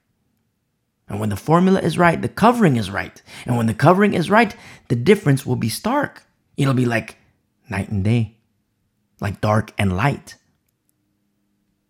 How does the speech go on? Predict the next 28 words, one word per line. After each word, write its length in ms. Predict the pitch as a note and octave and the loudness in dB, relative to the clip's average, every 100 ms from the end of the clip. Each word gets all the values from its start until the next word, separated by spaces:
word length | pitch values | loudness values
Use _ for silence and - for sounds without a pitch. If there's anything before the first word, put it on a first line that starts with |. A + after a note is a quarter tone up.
| _ _ _ _ _ _ _ _ _ _ _ _ _ _ | _ _ _ _ _ _ _ _ _ _ _ _ _ _
like 180 | - - | -20 -8
Goshen. 400 | A#2 B2+ - G2 - _ _ _ _ _ _ _ _ _ _ _ _ _ _ _ _ _ | -6 -6 -8 -10 -14 _ _ _ _ _ _ _ _ _ _ _ _ _ _ _ _ _
When 180 | A2 G#2 | -2 0
darkness 460 | G2+ G#2+ - G#2 - | 2 0 -2 -8 -8
befell 380 | - - G#2+ - | -10 -6 -6 -6
Egypt, 500 | C#3 - - - - | -10 -10 -12 -12 -8
like 180 | G#2+ - | -8 0
Goshen. 460 | A#2 A#2 G#2+ F#2+ - _ _ _ _ _ _ _ _ _ _ _ _ _ _ _ _ _ _ | 0 0 -4 -6 -12 _ _ _ _ _ _ _ _ _ _ _ _ _ _ _ _ _ _
Of 140 | A#2 C#3+ | 0 2
the 80 | D#3 | 4
seven 340 | G#3 F#3+ F#3+ | 6 6 6
churches 420 | - G3+ G3+ F3 C#3+ | 6 4 6 0 2
in 100 | C#3+ | 2
Revelation 600 | D3+ D#3 E3+ E3 D#3 C3+ | 2 4 4 4 0 0
two 180 | E3 | 2
and 120 | D#3+ D3 | 2 2
three, 240 | F#3 F#3 | 4 4
there 140 | E3 | 4
are 60 | E3 | 4
only 220 | F3+ F3+ | 4 2
two 360 | - - C4 A#3+ | 0 4 6 8
who 80 | E3 | 8
are 140 | C#3+ | 6
told 260 | D3 C#3+ C#3 | 2 0 0
not 160 | B2 | -2
to 80 | A#2+ | -2
repent. 480 | A2 G#2 G2+ E2+ - _ _ | -6 -2 -4 -4 -12 _ _
Why? 380 | - C#3 F#3+ G3+ | -8 -2 -2 -4